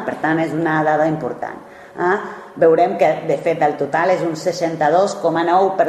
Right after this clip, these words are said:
cent, eh, de tot, del to-, sobre el total de dones ateses ha sigut atesa per primera vegada en aquest. Cada any tenim els mateixos percentatges, eh? M-, més o menys el cinquanta per cent de dones són dones ateses per primera vegada.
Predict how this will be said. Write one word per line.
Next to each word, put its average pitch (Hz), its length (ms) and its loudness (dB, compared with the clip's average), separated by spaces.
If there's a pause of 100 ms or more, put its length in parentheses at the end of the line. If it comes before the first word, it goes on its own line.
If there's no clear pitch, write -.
cent, 185 320 0 (460)
eh, 160 240 0 (240)
de 151 100 2 (100)
tot, 160 320 2
del 147 200 2
to-, 147 100 0
sobre 147 320 0
el 135 140 -2
total 156 320 0
de 156 80 2
dones 160 260 2
ateses 214 340 0
ha 190 80 0
sigut 180 220 0
atesa 185 340 2
per 180 120 0
primera 160 320 2
vegada 156 400 2
en 147 120 -4
aquest. 127 220 -6 (180)
Cada 240 200 4
any 262 120 0
tenim 226 280 4
els 208 160 4
mateixos 202 500 0 (180)
percentatges, 160 680 -4
eh? 226 140 2 (200)
M-, 214 240 -4
més 220 160 0
o 208 40 0
menys 214 200 2
el 208 80 0
cinquanta 233 440 2
per 214 120 2
cent 202 200 -2
de 180 80 2
dones 208 280 0
són 190 200 -2
dones 214 220 0
ateses 190 380 -2
per 175 80 -8
primera 160 360 0
vegada. 123 380 -2